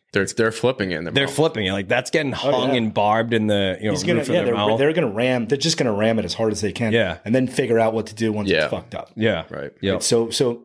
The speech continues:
Speaker 3: so just the theory there behind le-, getting the balloon a little further out away from the boat
Speaker 2: Yeah.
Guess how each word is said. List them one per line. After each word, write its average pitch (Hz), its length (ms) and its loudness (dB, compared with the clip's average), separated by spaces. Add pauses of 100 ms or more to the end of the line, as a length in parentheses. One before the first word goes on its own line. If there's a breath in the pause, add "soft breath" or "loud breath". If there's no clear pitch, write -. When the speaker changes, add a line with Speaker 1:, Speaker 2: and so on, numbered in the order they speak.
Speaker 3:
so 113 380 0
just - 300 -2
the 139 80 2
theory 139 340 2
there 113 240 4
behind 107 480 0 (200)
le-, 139 120 2
getting 160 240 0
the 156 40 2
balloon 131 300 0
a 120 60 -2
little 123 180 -2
further 123 320 2
out 110 380 0
away 113 220 0
from 113 120 -4
the 107 80 0
boat 110 340 0 (1080 loud breath)
Speaker 2:
Yeah. 85 240 -2